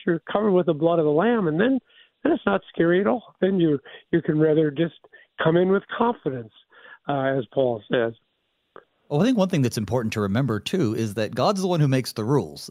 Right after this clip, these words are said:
Speaker 2: So he says very clearly in Exodus nineteen that people can't get too close lest they be destroyed.
Speaker 1: Yeah.
Speaker 2: But then in this verse, it just specifically says, and he, and it says he did not lay his hand on them.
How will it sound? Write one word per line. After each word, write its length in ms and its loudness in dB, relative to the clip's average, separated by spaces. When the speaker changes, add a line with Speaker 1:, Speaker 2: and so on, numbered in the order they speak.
Speaker 2:
So 400 0
he 220 -2
says 320 0
very 240 0
clearly 400 -2
in 80 -4
Exodus 400 -6
nineteen 480 -4
that 140 -8
people 280 -8
can't 240 -4
get 220 -6
too 120 -4
close 640 -4
lest 240 -4
they 140 0
be 160 -4
destroyed. 640 -2
Speaker 1:
Yeah. 100 2
Speaker 2:
But 120 0
then 140 0
in 180 0
this 260 -2
verse, 680 0
it 140 -6
just 240 -2
specifically 600 -6
says, 500 -2
and 280 -4
he, 220 -8
and 80 -2
it 40 -2
says 180 -4
he 100 -6
did 240 -2
not 200 0
lay 200 -2
his 200 -6
hand 400 -4
on 300 -4
them. 400 -4